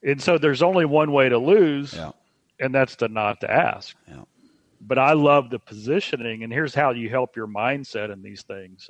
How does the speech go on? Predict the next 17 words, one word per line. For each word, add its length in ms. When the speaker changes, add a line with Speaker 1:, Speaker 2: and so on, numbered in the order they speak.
Speaker 1:
uh, 260
whether 380
it's 200
learning 320
a 60
language 640
or 120
asking 400
for 220
a 20
referral. 480
Um, 460
I'll 100
give 260
both 280
examples 560
here. 300